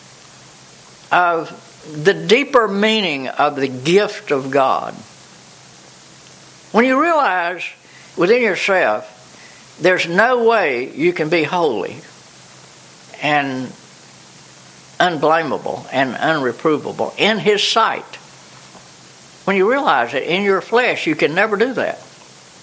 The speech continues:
then you can begin to understand the wonder and the mystery of the gift of God, that He would give it to us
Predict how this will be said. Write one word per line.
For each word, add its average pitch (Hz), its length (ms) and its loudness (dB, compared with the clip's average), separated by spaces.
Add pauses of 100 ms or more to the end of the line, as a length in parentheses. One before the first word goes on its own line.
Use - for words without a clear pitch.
(2250)
then 233 600 2
you 185 160 2
can 165 200 0
begin 202 360 2
to 175 100 2
understand 170 880 0 (1700)
the 165 140 2
wonder 165 640 2
and 139 240 -2
the 143 40 0
mystery 165 540 0
of 123 140 -4
the 147 80 -4
gift 170 320 -2
of 107 160 -14
God, 95 280 -8 (920)
that 202 120 0
He 294 120 2
would 269 140 2
give 339 180 4
it 320 160 -6
to - 120 0
us - 320 0